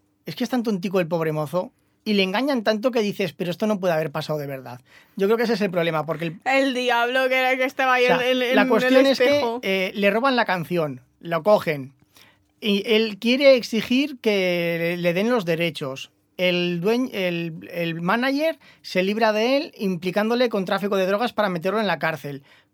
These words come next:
Speaker 1: Eh, le arrancan
Speaker 2: Le quitan los dientes. Yo no
Speaker 1: Porque
Speaker 2: sé cómo hicieron eso, pero bueno.
Speaker 1: Pues, eh, con un alicate o con una
Speaker 2: ¿Y cómo
Speaker 1: patada.
Speaker 2: se le ponen los otros?
Speaker 1: Una dentadu-, igual que ponían los dientes de oro, le ponían
Speaker 2: Ah,
Speaker 1: dientes
Speaker 2: vale.
Speaker 1: de metal.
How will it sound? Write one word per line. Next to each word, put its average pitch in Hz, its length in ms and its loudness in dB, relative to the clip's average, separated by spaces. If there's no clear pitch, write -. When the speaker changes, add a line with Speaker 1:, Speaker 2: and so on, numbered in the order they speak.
Speaker 1:
Eh, 180 220 0
le 180 140 0
arrancan 196 300 4
Speaker 2:
Le 254 140 4
quitan 311 240 2
los 254 200 0
dientes. 226 720 -4
Yo 262 140 2
no 294 80 6
Speaker 1:
Porque 294 120 2
Speaker 2:
sé 285 60 0
cómo 285 160 2
hicieron 247 360 0
eso, 277 300 -2
pero 240 200 -4
bueno. 254 380 -4
Speaker 1:
Pues, - 220 -6
eh, 143 260 -10
con 160 160 -2
un 165 100 -2
alicate 180 380 2
o 220 60 2
con 165 260 0
una 175 260 0
Speaker 2:
¿Y - 40 -2
cómo 233 140 2
Speaker 1:
patada. 240 180 0
Speaker 2:
se 233 80 0
le 226 80 0
ponen 226 240 -2
los 220 160 -6
otros? 233 420 -4
Speaker 1:
Una 156 200 -2
dentadu-, 151 340 -4
igual 170 220 2
que 165 80 -4
ponían 170 260 0
los 160 100 0
dientes 151 280 -4
de 156 80 -2
oro, 156 260 0
le 196 100 0
ponían 170 200 0
Speaker 2:
Ah, 233 60 2
Speaker 1:
dientes 240 200 2
Speaker 2:
vale. 226 120 0
Speaker 1:
de 226 60 -4
metal. 165 260 -6